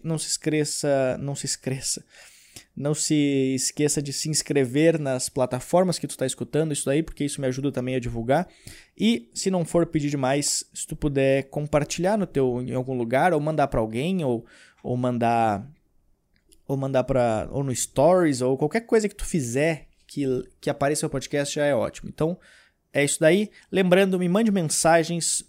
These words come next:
no meu WhatsApp, ou no e-mail, ou no Instagram, falando sobre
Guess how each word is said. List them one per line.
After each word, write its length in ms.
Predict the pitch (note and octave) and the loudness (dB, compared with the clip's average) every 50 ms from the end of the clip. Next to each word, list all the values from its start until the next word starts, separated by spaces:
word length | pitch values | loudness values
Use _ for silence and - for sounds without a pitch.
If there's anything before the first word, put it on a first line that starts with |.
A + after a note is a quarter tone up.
| _ _ _ | _ _ _
no 200 | - D3+ D3+ D3 | -8 -6 -6 -4
meu 460 | C#3 C#3 C#3 C#3 C#3 C#3 C#3+ C#3 C3+ | -4 -4 -2 0 2 2 4 4 4
WhatsApp, 920 | B2+ B2+ B2+ B2 - - - - C#3+ D3 D#3+ D#3 D#3 - F3 F3+ G3+ - _ _ _ _ _ _ _ _ _ _ | 4 2 0 0 -4 -6 -2 0 2 2 2 0 0 -4 -4 -4 -4 -8 _ _ _ _ _ _ _ _ _ _
ou 440 | D3+ D#3+ E3 F3 F3 E3+ D#3+ - - | 2 2 4 4 4 2 0 -2 -8
no 180 | - D3+ D3+ D3 | -8 -4 -4 -2
e-mail, 640 | D3 C#3+ C#3 C3+ C#3 C#3+ D3 D#3 D#3+ D#3+ D#3 - - _ _ _ | -2 -4 -4 -2 -2 0 2 2 2 2 2 0 -6 _ _ _
ou 420 | _ D#3 F3 F3+ F#3 F#3 G3+ - - - | _ 2 4 4 4 2 0 -6 -10 -8
no 140 | E3 E3 | -2 -2
Instagram, 540 | D#3+ D#3 - - C#3+ A#2+ G#2+ C#3+ C#3 E3 F3 F3 - _ _ - _ _ _ | -2 -2 0 -2 -2 -2 0 0 0 0 0 -2 -8 _ _ -20 _ _ _
falando 420 | _ - - E3 D#3 D3+ D#3 D#3 | _ 0 2 2 4 2 0 -2
sobre 600 | D3 - - - D3+ D3 C#3+ D3+ D3+ C#3+ C#3 - | -4 -4 0 0 0 0 2 0 0 0 -2 -4